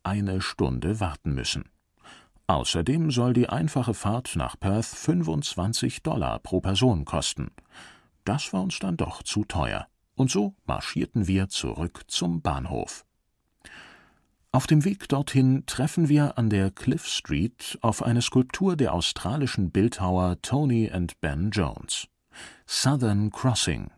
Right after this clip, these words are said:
so der Titel der zweiteiligen Bronze.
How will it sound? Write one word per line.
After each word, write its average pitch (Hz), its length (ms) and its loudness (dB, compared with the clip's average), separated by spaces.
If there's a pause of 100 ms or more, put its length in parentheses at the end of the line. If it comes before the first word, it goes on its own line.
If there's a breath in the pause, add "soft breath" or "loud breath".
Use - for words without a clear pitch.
(140)
so 82 360 2
der 64 180 -4
Titel 87 380 4
der 67 220 -2
zweiteiligen 78 720 -2
Bronze. 71 460 -4